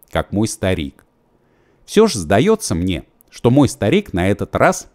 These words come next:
ничего не заподозрил. Иногда мой ум работает быстрее, чем ум моего старика. Мы прошли несколько улиц и подошли к калитке какого-то дома.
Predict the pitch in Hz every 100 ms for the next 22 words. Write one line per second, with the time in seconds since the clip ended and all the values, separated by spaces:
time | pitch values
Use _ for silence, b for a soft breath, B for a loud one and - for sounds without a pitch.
0 | _ 78 117 - 98 92 104 80 71 85
1 | 87 82 69 - 57 - _ _ _ _
2 | 101 113 143 175 151 92 110 156 135 87
3 | - 95 98 180 - 71 76 90 - 135
4 | 113 - 85 69 - 110 110 87 78 73
5 | 82 - - 80 73 - 60 69 _ _
6 | _ _ _ _ _ _ _ _ 107 113
7 | 107 107 - 139 127 85 - 98 - 110
8 | 117 110 - - _ _ - 117 139 131
9 | - 170 - - 90 104 - - - 76
10 | 90 85 85 82 78 73 62